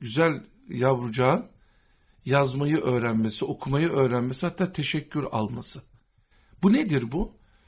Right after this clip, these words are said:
İnsanı, evet işte Allah şeyde azimdir. Azim dediğin şey nedir kardeşim? Azim dediğin şey o işi sevmekle fiil haline dönüştürmendir.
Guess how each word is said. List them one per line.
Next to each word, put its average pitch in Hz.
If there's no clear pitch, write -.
İnsanı, 196
evet 196
işte -
Allah 185
şeyde 180
azimdir. 175
Azim 143
dediğin 185
şey 180
nedir 123
kardeşim? 165
Azim 202
dediğin 156
şey 208
o 190
işi 185
sevmekle 147
fiil 214
haline 185
dönüştürmendir. 220